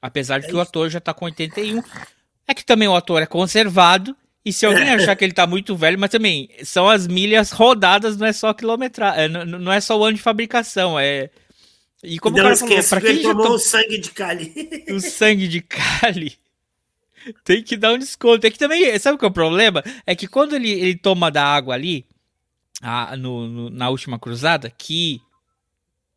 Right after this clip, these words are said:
Speaker 1: expele a, a, uma bala do pai dele, né? É, um, um, do mesmo cálice que tinha um cruzado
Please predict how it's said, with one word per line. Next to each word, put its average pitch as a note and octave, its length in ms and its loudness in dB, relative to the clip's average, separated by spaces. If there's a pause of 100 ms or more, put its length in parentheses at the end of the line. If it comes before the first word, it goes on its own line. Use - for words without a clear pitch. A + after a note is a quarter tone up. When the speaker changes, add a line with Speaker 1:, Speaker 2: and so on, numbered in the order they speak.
(120)
Speaker 1:
expele B2+ 1160 -6
a, A2+ 300 -10
a, A#2 120 -10
uma B2 220 -8
bala A#2+ 480 -2 (280)
do A#2+ 360 -10
pai A2+ 220 -8
dele, G#2 380 -8 (640)
né? C3 340 -10 (460)
É, A2+ 380 -10 (220)
um, D#3 100 -12 (120)
um, E3 80 -12
do D#3 220 -8
mesmo G3 380 0
cálice E3 460 -2
que E3+ 100 -12
tinha G3+ 180 -6
um G3+ 80 -2
cruzado F#3 1120 2